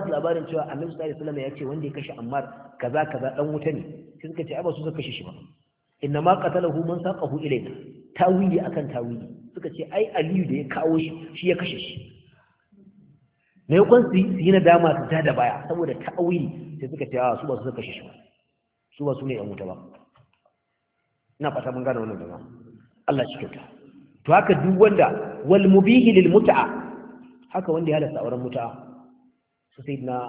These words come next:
ah, Ibn Abbas bas-, ba, ba wai suna cewa ai haramun ne a je ai ba. A, suna ganin ya halasta ne. Kuma har yanzu wanda suke addinin Shi'a da suke yin mut'a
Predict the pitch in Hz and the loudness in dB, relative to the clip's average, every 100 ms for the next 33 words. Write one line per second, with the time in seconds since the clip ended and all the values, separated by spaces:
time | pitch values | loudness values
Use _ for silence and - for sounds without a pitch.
0 | - - 110 104 127 139 113 131 123 110 | -12 -12 -10 -8 -8 -8 -6 -6 -6 -6
1 | 127 135 131 139 135 165 - 196 156 165 | -8 -6 -8 -4 0 2 0 -4 -4 0
2 | 143 143 - 170 165 139 147 151 135 151 | 0 0 2 2 2 2 4 4 2 0
3 | 147 127 - 113 113 156 123 - - - | 0 -2 -4 -4 2 4 4 0 -14 -16
4 | - 202 190 170 170 190 185 143 - 113 | -4 -2 0 0 2 2 2 0 -2 -8
5 | 92 - - - - 196 214 247 190 202 | -10 -16 -20 -16 -6 -2 2 2 4 4
6 | 185 190 180 143 175 175 147 165 156 147 | 2 2 0 2 2 0 -2 -4 -4 -4
7 | - 170 151 160 156 | -4 -2 -2 -4 -4